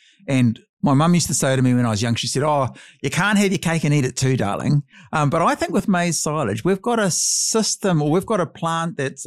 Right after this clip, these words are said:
enabling farmers to, in a sense, have their cake and eat it too. They can produce milk at a low environmental impact if they use maize, feeding a low protein crop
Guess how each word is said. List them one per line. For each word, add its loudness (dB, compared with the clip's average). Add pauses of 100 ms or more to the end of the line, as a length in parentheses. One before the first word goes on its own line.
enabling -2
farmers -2
to, -8
in 0
a 2
sense, -4
have -4
their -4
cake -4
and 0
eat 0
it -8
too. 0 (360)
They 0
can 0
produce -2
milk -2
at -2
a -2
low 0
environmental 0
impact -4 (280)
if -8
they -2
use 0
maize, 0
feeding 0
a 0
low -2
protein -2
crop -6